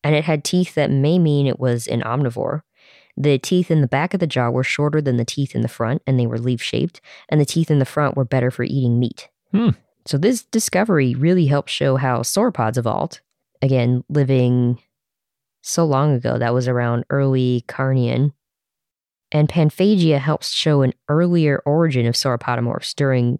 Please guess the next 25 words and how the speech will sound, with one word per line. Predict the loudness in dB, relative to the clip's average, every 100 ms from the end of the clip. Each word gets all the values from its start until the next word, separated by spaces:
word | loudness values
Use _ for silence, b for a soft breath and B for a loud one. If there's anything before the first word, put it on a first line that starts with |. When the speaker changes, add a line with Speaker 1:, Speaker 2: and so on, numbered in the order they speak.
| _ 0
Speaker 1:
the | 2
Middle | 4 2
Triassic. | 0 -2 -2 -2 -4 -4 -6 -8 _ _ _ _ _ _ _ _ 0
Now, | 0 0 _ 0
based | 2 2 2
on | 0 2
animals | 2 2 2 0
found | -8 -2 0 2 2 0
in | 0 0 2 0 -2
the | -4 -4
formation | 0 0 0 0 0
where | 0 -2
Panphagia | -4 -2 -2 0 0
was | -2
found, | -2 0 0
the | 2 0 -2 -6 _ -4
Ischia-Gualasto | -2 2 0 2 2 2 2 0 -2 0
Formation | 0 2 2 2 0 0 b b b _
from | 0 2
the | 2
Carnian, | 0 0 2 2 2 b b b b _ _ -6
which | 0 0 -2 -6
had | -2 -2 0
both | 0 2 0 _ -4
saurischians | 0 2 2 0 2 2